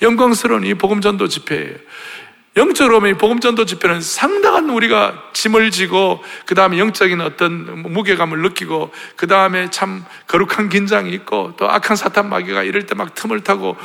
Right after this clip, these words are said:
온갖 어떤 환경적으로 어려움을 끼치고 이럴 일이 다 있어요. 그렇지만 그 가운데서도 우리가 사명감을 가지고 주신 책임을 가지고 일 년 동안 받은 은혜 감사해서 하는 거 있-, 있-, 있지만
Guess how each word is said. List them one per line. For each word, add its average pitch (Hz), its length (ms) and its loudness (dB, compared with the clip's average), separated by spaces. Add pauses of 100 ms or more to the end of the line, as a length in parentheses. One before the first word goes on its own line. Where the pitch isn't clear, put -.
(220)
온갖 240 440 4
어떤 202 340 0
환경적으로 190 680 0
어려움을 202 380 -2
끼치고 185 380 -6
이럴 226 260 0
일이 190 160 -4
다 160 160 -2
있어요. 85 640 -6 (560)
그렇지만 233 480 2
그 208 140 4
가운데서도 214 460 4
우리가 196 160 2
사명감을 202 600 0
가지고 185 380 -2
주신 214 300 -2
책임을 196 400 -2
가지고 175 360 -2 (220)
일 233 160 2
년 220 160 4
동안 202 220 4
받은 196 280 2
은혜 180 240 0
감사해서 175 680 0
하는 180 300 -4
거 175 80 -4
있-, 165 280 -6
있-, 156 180 -4
있지만 147 760 0